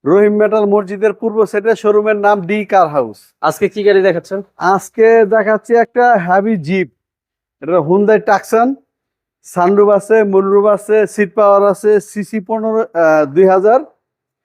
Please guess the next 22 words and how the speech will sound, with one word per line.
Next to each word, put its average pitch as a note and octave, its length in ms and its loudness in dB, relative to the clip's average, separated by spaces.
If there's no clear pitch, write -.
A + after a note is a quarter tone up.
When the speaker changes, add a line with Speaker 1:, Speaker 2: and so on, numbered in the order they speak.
Speaker 1:
তেলের A#3 320 2
গাড়ি, C#3 280 0
ব্ল্যাক D#3+ 420 -4
কালারের G#3+ 420 -2
জিপ, G#3 240 -2
বডি F#3+ 280 -2
কিট G#3 200 -6
সহ, G3 420 0
প্রজেকশন A#3 440 0
হেডলাইট। C#3+ 480 -2
হেডলাইটগুলা G3+ 580 2
দেখেন, A3 260 0
প্রজেকশন। F3 460 0
আর F#3+ 240 0
Tucson G#3 400 -2
গাড়ি G#3+ 180 2
অনেক G#3+ 260 0
পাবেন, G3+ 340 2
কিন্তু G3 220 -4
প্রজেকশন G#3+ 420 -2
পাবেন C#3 260 -2
না। A#2 280 -12